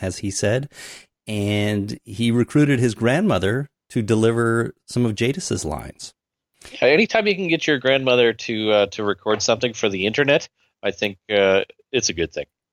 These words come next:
Speaker 1: Absolutely. We need more grandmothers on the internet, right? To keep, uh, to keep everybody in line and make sure things are running straight.
Speaker 2: Yeah.
Speaker 1: Right?
Speaker 2: Grandmothers are awesome. They make pies. At least mine does.
Speaker 1: Yeah, absolutely. Grandmothers are awesome, but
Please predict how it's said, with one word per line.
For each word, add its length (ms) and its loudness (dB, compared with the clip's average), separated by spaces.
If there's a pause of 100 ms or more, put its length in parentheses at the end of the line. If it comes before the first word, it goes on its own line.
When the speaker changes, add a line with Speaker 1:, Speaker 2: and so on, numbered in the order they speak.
(140)
Speaker 1:
Absolutely. 540 0
We 120 0
need 180 4
more 180 2
grandmothers 480 -2
on 120 -4
the 80 -4
internet, 380 -6
right? 200 0
To 80 -16
keep, 220 -8 (160)
uh, 280 2
to 120 -14
keep 220 -8
everybody 380 2
in 100 2
line 320 2
and 240 0 (100)
make 140 -8
sure 120 -4
things 240 -2
are 80 -2
running 260 -2
straight. 280 -6 (560)
Speaker 2:
Yeah. 180 2
Speaker 1:
Right? 100 -2 (480)
Speaker 2:
Grandmothers 420 4
are 120 4
awesome. 280 2 (100)
They 80 -8
make 180 -2
pies. 360 0
At 100 0
least 160 2
mine 160 0
does. 240 -10 (180)
Speaker 1:
Yeah, 400 -2
absolutely. 500 0
Grandmothers 500 -2
are 260 0
awesome, 380 0
but 240 -2